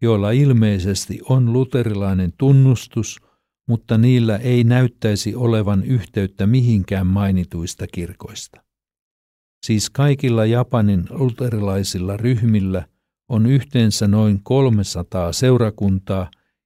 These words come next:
ja jäseniä noin viisikymmentätuhatta. Pitää muistaa, että Japani on suuri,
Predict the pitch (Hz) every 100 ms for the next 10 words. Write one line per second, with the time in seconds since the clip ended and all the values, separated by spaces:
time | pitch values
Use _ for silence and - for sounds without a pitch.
0 | _ 117 107 110 - 123 117 - 110 101
1 | 101 92 - _ - 110 101 92 104 95
2 | 90 - 82 85 - 80 - - - _
3 | _ _ _ _ _ _ _ _ _ _
4 | _ _ _ _ _ 143 135 139 131 147
5 | 143 - - 107 98 101 104 120 117 101
6 | 90 87 90 117 104 95 82 -